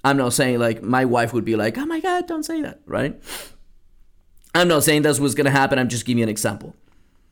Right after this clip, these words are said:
If I knew that I was gonna die in three and a half years, I'm like, "Oh my God, I thought I was gonna have thirty years." Never mind.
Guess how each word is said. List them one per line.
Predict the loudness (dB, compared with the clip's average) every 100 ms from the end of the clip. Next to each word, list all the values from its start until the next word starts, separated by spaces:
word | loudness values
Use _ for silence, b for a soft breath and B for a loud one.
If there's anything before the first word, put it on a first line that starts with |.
| b b b
If | 2
I | 4
knew | 4 6
that |
I | 4
was | 4
gonna | 4 2
die | 4 2
in |
three | 2 2
and | 4
a | 4
half | 2 2
years, | 0 0
I'm | -2
like, | -2 0
"Oh | 0
my | 0
God, | 2 2 2
I | 2
thought | 2 4
I | 4
was | 4
gonna | 4
have | 4 4
thirty | 2 2
years." | 0 2
Never | 2 4 4 4
mind. | 4 4 0 -6